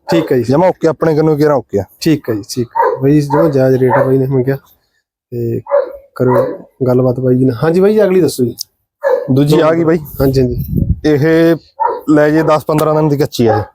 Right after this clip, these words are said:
Speaker 1: ਠੀਕ ਹੈ ਜੀ।
Speaker 2: ਕੱਢ ਦੇ ਬਾਹਰ ਇਹਨੂੰ।
Speaker 1: ਇਹਨੂੰ ਵੀ ਕੱਢ ਲਾ ਬਾਹਰ। ਠੀਕ ਹੈ ਜੀ।
Speaker 2: ਇਹ ਦੂਜੇ ਸੂਏ ਸੂਣ ਵਾਲੀ ਆ।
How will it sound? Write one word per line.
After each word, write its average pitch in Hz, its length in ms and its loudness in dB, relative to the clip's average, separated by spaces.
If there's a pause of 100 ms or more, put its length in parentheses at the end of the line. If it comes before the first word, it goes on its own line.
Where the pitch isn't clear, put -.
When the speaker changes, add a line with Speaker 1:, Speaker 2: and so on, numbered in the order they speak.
Speaker 1:
ਠੀਕ 156 220 -2
ਹੈ 139 60 -8
ਜੀ। 123 60 -4
Speaker 2:
ਕੱਢ 135 160 0
ਦੇ 147 100 2
ਬਾਹਰ 123 160 2
ਇਹਨੂੰ। 123 140 0
Speaker 1:
ਇਹਨੂੰ 165 400 0
ਵੀ 180 80 4
ਕੱਢ 143 140 -2
ਲਾ 147 100 2
ਬਾਹਰ। - 720 0
ਠੀਕ 147 220 0
ਹੈ 135 40 2
ਜੀ। 120 100 -2 (2000)
Speaker 2:
ਇਹ 143 80 4
ਦੂਜੇ 135 280 2
ਸੂਏ 117 180 2
ਸੂਣ 104 160 -2
ਵਾਲੀ 95 180 0
ਆ। 95 40 -4